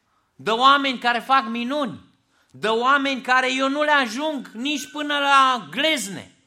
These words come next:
Și Tu spui acestor oameni, le spui, 'Plecați de la mine, că nu vă cunosc'?” Păi eu,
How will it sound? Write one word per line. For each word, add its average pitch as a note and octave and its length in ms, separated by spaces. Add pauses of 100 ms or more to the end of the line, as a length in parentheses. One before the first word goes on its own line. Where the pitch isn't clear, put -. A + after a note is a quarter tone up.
(840)
Și A3+ 300
Tu C#4+ 180
spui D4+ 640
acestor C#4 600
oameni, C4 720 (300)
le G#3+ 160
spui, C#4+ 440
'Plecați B3+ 520
de C#4+ 80
la C4 160
mine, C#4+ 600 (140)
că C4 180
nu D4+ 140
vă D#4 180
cunosc'?” C4+ 640 (2250)
Păi C#4+ 400
eu, D4+ 280